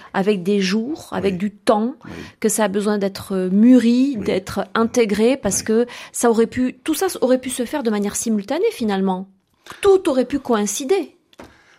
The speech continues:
Speaker 2: Alors, les, les évangélistes regardent cela de différentes manières. Si on regarde l'évangile de Jean,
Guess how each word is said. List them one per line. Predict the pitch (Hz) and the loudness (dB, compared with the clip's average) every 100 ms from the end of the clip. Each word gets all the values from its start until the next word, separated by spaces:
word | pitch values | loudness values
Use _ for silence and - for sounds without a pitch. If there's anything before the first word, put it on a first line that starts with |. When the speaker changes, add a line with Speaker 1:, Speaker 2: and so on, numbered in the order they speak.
| - | -12
Speaker 2:
Alors, | 101 92 76 - _ _ _ _ _ _ _ _ _ _ | -10 -8 -10 -14 _ _ _ _ _ _ _ _ _ _
les, | 123 123 113 107 101 92 90 80 _ _ _ _ _ _ _ | -2 0 2 0 0 -2 -6 -10 _ _ _ _ _ _ _
les | 101 104 | -6 -2
évangélistes | 127 139 117 131 139 202 - - - _ _ _ _ _ _ _ _ _ _ _ _ | -2 -2 -2 -2 -2 -4 -6 -12 -18 _ _ _ _ _ _ _ _ _ _ _ _
regardent | 98 123 131 147 123 101 95 | -6 -4 -2 -2 -4 -6 -8
cela | - 120 120 135 180 190 _ _ _ | -6 -4 -2 -2 -4 -8 _ _ _
de | - | -12
différentes | 107 131 131 117 - | -10 -6 -4 -4 -4
manières. | 107 92 82 78 - | -6 -6 -10 -12 -20
Si | - - 170 | -16 -6 -2
on | |
regarde | 151 123 117 107 | -2 -2 -4 -4
l'évangile | 107 110 101 110 101 | -4 -4 -4 -6 -6
de | 101 | -6
Jean, | 98 98 151 254 | -6 -4 -4 -4